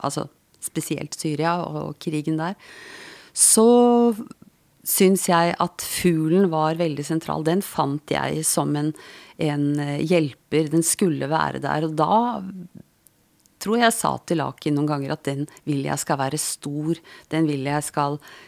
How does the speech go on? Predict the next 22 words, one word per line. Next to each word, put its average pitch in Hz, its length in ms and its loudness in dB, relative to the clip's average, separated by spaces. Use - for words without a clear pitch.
skal, 147 480 -4
eh, 143 240 -4
signalisere 143 840 0
noe 139 200 0
med - 100 -12
trygghet, 151 880 -2
altså, 139 300 -10
ja. - 120 -6
Men 175 160 4
lenger 151 400 2
går 147 300 -6
jeg 123 140 -12
ikke. 160 160 -10
Jeg 156 180 2
vet, - 480 -2
jeg 175 160 -4
tror 240 560 2
at 196 160 -4
jeg 180 140 0
vet 151 340 -6
hvor, 143 240 -4
eh, 143 300 -2